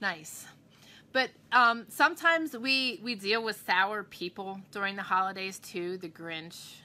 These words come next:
And everybody, you know, keep this in mind, guys. Everybody has a story. Everybody had a previous experience in their life that made them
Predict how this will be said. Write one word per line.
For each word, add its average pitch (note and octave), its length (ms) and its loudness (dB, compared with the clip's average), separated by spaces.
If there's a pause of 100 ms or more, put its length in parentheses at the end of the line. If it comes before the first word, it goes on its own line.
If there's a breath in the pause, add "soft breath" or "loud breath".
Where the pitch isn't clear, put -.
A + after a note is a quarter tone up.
(100)
And C4 140 -4
everybody, G4 500 -2
you C#4 100 -8
know, D4 180 -4 (340)
keep A4 260 -4
this F#4 180 -8
in C4+ 80 -8
mind, G3 280 -2
guys. D3 420 -12 (560 loud breath)
Everybody D#4+ 440 0
has B3 260 -2
a G#3+ 60 -10
story. - 600 -14 (1040 loud breath)
Everybody C4+ 920 2
had G#3 560 0
a F#3+ 100 -4
previous C4 680 -6
experience A3 840 -6
in G3+ 160 -10
their G3 180 -6
life D#3 540 -6
that F3 180 -10
made F#3+ 320 -6
them A3+ 220 -4